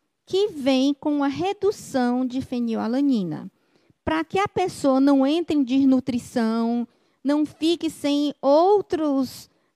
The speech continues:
é, metabólitos necessários ao organismo, é importante fazer o uso da fórmula que é prescrito pela nutricionista.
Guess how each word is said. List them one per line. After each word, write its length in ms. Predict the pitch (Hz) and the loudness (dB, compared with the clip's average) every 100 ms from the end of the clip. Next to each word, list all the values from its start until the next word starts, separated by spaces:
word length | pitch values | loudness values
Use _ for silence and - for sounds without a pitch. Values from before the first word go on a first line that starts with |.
| - | -4
é, 1120 | 262 254 247 247 240 233 226 220 208 196 151 | 0 0 0 0 0 0 -2 -2 -2 -4 -4
metabólitos 1000 | 254 277 294 294 254 226 214 220 214 214 | -2 0 0 -4 -4 0 2 0 -2 -8
necessários 720 | 214 214 196 202 220 190 190 | -4 -6 -4 -6 -6 -4 -4
ao 160 | 180 202 | -4 -2
organismo, 880 | 247 277 277 220 226 240 294 302 311 _ _ _ _ - | 0 2 2 2 0 2 2 2 0 _ _ _ _ -4
é 100 | 294 | -2
importante 1120 | 320 339 349 - - 269 277 294 - 339 320 | 0 0 0 -2 0 2 4 2 0 -6 -6
fazer 380 | _ 262 269 262 | _ -4 0 0
o 60 | 254 | 0
uso 300 | 254 262 247 | 0 0 -2
da 200 | 240 339 | -4 -6
fórmula 680 | - 202 202 220 262 277 294 _ _ _ - | -4 -2 0 2 2 0 -2 _ _ _ -8
que 360 | 349 370 330 | -4 -2 0
é 400 | 269 262 294 370 _ _ _ _ _ _ _ _ _ - | 2 2 0 -4 _ _ _ _ _ _ _ _ _ -4
prescrito 800 | 415 494 - 294 294 311 - 349 - | -2 -2 -4 -2 -2 -2 -6 -10 -2
pela 380 | 277 262 285 294 | 0 2 0 -2
nutricionista. 960 | 285 277 285 349 427 208 - - - | -2 -4 -4 -4 -2 -2 -4 -14 -20